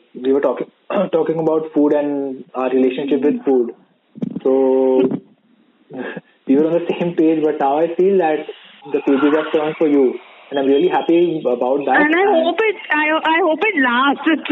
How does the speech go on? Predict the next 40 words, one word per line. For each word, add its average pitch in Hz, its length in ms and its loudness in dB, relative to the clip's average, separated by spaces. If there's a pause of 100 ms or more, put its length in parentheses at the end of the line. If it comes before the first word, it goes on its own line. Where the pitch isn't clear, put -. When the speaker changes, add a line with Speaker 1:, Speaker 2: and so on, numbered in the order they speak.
Speaker 2:
not 269 140 0 (120)
just - 320 0 (280)
<laughs> - 320 0
today, 254 360 4
you 254 140 2
know. 262 140 0 (160)
Sometimes 285 400 0
I 320 180 0
Speaker 1:
Yeah. - 160 4
Speaker 2:
have 285 140 0
my 294 180 2
mood 262 260 2
swings 302 340 2
and 294 160 0
where 277 180 0
I'm 262 240 -2
like, 294 200 0
"Dude, 294 180 0
I'm 320 100 -2
not 254 220 0
going 269 180 0
to 302 120 0
eat 254 160 -4
for 302 120 0
five 247 320 0
d-, - 120 0
whole, 262 400 2 (640)
you 285 160 2
know, 269 100 2 (140)
days 247 320 0
Speaker 1:
Yeah, 277 120 4
Speaker 2:
because 269 360 2
Speaker 1:
yeah. 285 100 2
Speaker 2:
I'm 269 100 0
eating 277 320 0 (120)
outside." 247 420 -2 (160)
It, - 60 -12 (120)
that 311 160 -2
Speaker 1:
Yeah. 262 220 -8 (120)
Speaker 2:
also 262 220 -2